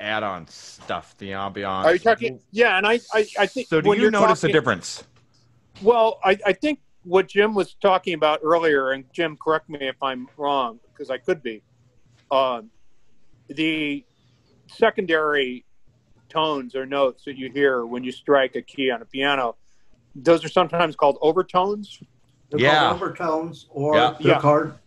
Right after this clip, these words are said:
Speaker 3: called harmonics, 'cause really
Speaker 2: Right.
Speaker 1: Okay. 'Cause the
Speaker 3: they
Speaker 1: drum
Speaker 3: are
Speaker 1: does the same thing.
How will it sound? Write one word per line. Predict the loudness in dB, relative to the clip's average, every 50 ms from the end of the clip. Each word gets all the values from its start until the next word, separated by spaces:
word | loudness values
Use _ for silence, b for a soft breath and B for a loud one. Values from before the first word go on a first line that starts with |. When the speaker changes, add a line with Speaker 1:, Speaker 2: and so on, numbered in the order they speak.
| _ _
Speaker 3:
called | -8 -6 -4 -4 -4 -6 -8
harmonics, | -8 -8 -6 -4 -4 -4 -4 -4 -6 -10 -12 -16
'cause | -12 -10 -8 -8 -8 -10
really | -10 -8 -6 -4 0 2 4
Speaker 2:
Right. | 4 4 4 2 -2 -8 -20
Speaker 1:
Okay. | -20 _ -12 -12 -12 -12 -14 _ _ _ _ _ _
'Cause | -8 -4
the | -2 0
Speaker 3:
they | 2
Speaker 1:
drum | 4 4 4 4
Speaker 3:
are | 2
Speaker 1:
does | 2 2 0 0 -2
the | -6 -4
same | -2 0 0 0
thing. | -2 -6 -8 -8 -8 -8